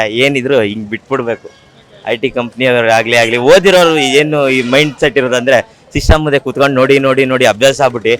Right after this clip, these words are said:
ಹಿಂಗೆ ಹೋಗ್ಬಿಡೋಣ ಅಂತ ಸಿಸ್ಟಮಲ್ಲಿ WhatsApp, ಆ, ಎಲ್ಲ ನೋಡ್ತಿರಲ್ಲ, ಆ ಥರ ಅವರು ಆ ರೇಂಜಲ್ಲಿ ಇರ್ತಾರೆ. WhatsApp, Facebook-ಅಲ್ಲೇ ಮುಳುಗೋಗ್ಬಿಟ್ಟಿರ್ತಾರೆ. ಅವ್ರಿಗೇನಂದ್ರೆ ಇವಾಗ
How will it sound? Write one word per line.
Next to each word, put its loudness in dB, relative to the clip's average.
ಹಿಂಗೆ 0
ಹೋಗ್ಬಿಡೋಣ 2
ಅಂತ -4
ಸಿಸ್ಟಮಲ್ಲಿ 2
WhatsApp, 0
ಆ, 2
ಎಲ್ಲ 4
ನೋಡ್ತಿರಲ್ಲ, 2
ಆ 4
ಥರ 2
ಅವರು 4
ಆ 2
ರೇಂಜಲ್ಲಿ 4
ಇರ್ತಾರೆ. 2
WhatsApp, 0
Facebook-ಅಲ್ಲೇ 0
ಮುಳುಗೋಗ್ಬಿಟ್ಟಿರ್ತಾರೆ. -2
ಅವ್ರಿಗೇನಂದ್ರೆ 4
ಇವಾಗ 2